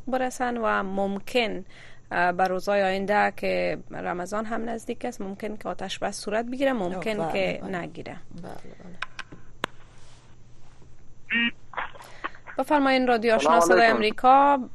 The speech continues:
Speaker 1: بفرمایین، برنامهٔ صدای شماست.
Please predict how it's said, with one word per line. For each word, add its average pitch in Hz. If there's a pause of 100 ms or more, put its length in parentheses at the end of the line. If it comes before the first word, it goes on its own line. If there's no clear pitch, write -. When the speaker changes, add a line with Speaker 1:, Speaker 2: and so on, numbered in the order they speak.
(420)
Speaker 1:
بفرمایین، 190 (240)
برنامهٔ 208
صدای 196
شماست. 180